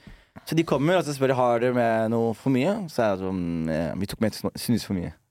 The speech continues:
Og så er det sånn, «Det vil vi se. Har du førerkort?» Og så tar jeg opp førerkortet mitt, og på førerkortet mitt så ser jeg at jeg har bitte litt bønne som er klistret til førerkortet. Og så har jeg litt sånn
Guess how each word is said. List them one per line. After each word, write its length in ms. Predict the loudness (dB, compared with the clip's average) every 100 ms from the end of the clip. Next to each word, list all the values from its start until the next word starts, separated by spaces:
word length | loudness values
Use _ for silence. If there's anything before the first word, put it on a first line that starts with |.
| _ -8
Og 140 | -2
så 80 | -2
er 60 |
det 40 | 0
sånn, 100 | 0
«Det 60 | 2
vil 80 | 0
vi 60 | -2
se. 140 | -4
Har 140 | 0 2
du 40 |
førerkort?» 420 | 4 4 2 -4 -10 _ _ -20 -10
Og 60 | -6
så 80 | -6 0
tar 220 | 2 2
jeg 60 |
opp 40 | 2
førerkortet 340 | -2 -2 -2 -2
mitt, 80 | -2
og 60 |
på 80 | -2
førerkortet 300 | 0 0 0
mitt 80 | -2
så 60 | -2
ser 140 | 0 0
jeg 60 |
at 40 | 0
jeg 60 | 0
har 140 | 0 -2
bitte 160 | -4
litt 140 | -4 0
bønne 320 | 0 0 -2 -2
som 80 | -4
er 60 |
klistret 480 | -4 -8 -10 -4 -4
til 140 | -2 -2
førerkortet. 340 | 0 0 -2 -4 -18 -18 -6 -2
Og 80 | 0
så 80 |
har 160 | 2 2
jeg 80 | 2
litt 100 | 0
sånn 140 | -2